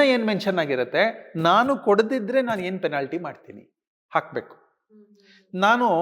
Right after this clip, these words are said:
ಸೈಟ್ ಕೊಡ್ತೀನಿ ಅಂತ ಹೇಳಿದ್ದೀನಿ, ನಾನು ದಾಖಲಾತಿಗಳನ್ನ ಕೊಡ್ತೀನಿ ಅಂತ ಹೇಳಿದ್ದೀನಿ, ಅಂದ್ರೆ ಡಾಕ್ಯುಮೆಂಟ್ಸ್‌ನ ಕರೆಕ್ಟಾಗಿ ಕೊಡ್ತೀನಿ ಅಂತ ಹೇಳಿದ್ದೀನಿ. ನನ್ನ ಡಾಕ್ಯುಮೆಂಟಲ್ಲಿ ಏನೋ ಸಮಸ್ಯೆ ಇದೆಯಪ್ಪ, ನಾನು ಕೊಟ್ಟಿಲ್ಲಪ್ಪ, ನಿಮ್ಗೆ ಕಮ್ಯುನಿಕೇಟು ಮಾಡಿಲ್ಲಪ್ಪ.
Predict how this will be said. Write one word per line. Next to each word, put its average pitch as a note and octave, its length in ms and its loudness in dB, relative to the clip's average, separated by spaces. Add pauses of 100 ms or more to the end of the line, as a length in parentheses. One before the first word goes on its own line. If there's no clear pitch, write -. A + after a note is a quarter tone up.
(420)
ಸೈಟ್ A3+ 260 2
ಕೊಡ್ತೀನಿ E3 360 -4
ಅಂತ C3 140 -10
ಹೇಳಿದ್ದೀನಿ, D#3 840 -6 (840)
ನಾನು A#3+ 360 2
ದಾಖಲಾತಿಗಳನ್ನ G#3 800 2
ಕೊಡ್ತೀನಿ D3 420 -6
ಅಂತ B2 140 -16
ಹೇಳಿದ್ದೀನಿ, A#2+ 420 -8
ಅಂದ್ರೆ C#3 260 -2
ಡಾಕ್ಯುಮೆಂಟ್ಸ್‌ನ G#3 680 0
ಕರೆಕ್ಟಾಗಿ F#3 440 0
ಕೊಡ್ತೀನಿ C#3 320 -10
ಅಂತ A2+ 160 -18
ಹೇಳಿದ್ದೀನಿ. C3+ 720 -16 (760)
ನನ್ನ C4 180 0
ಡಾಕ್ಯುಮೆಂಟಲ್ಲಿ G#3 640 0
ಏನೋ F3+ 140 -4 (220)
ಸಮಸ್ಯೆ G3+ 480 -4
ಇದೆಯಪ್ಪ, G2+ 340 -10 (400)
ನಾನು G3+ 160 -4
ಕೊಟ್ಟಿಲ್ಲಪ್ಪ, G3 540 -6
ನಿಮ್ಗೆ E3+ 220 -6
ಕಮ್ಯುನಿಕೇಟು F#3 600 -4
ಮಾಡಿಲ್ಲಪ್ಪ. C#3 460 -14